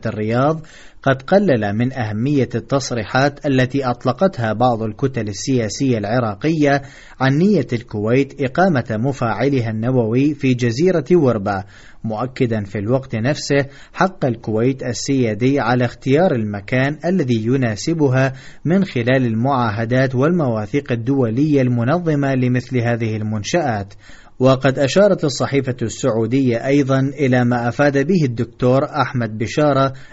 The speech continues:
الأمين العام للجنة الكويتية للطاقة النووية من أن الكويت لم تحدد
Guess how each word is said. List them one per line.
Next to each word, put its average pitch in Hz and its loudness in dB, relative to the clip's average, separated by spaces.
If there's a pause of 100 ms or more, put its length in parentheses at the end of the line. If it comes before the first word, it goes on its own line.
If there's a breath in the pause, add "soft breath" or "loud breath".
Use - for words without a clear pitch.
(120)
الأمين 135 2
العام 120 0
للجنة 123 0
الكويتية 120 0
للطاقة 117 -4
النووية 135 2 (360 loud breath)
من 143 2
أن 202 2
الكويت 127 2
لم 107 -2
تحدد 135 -2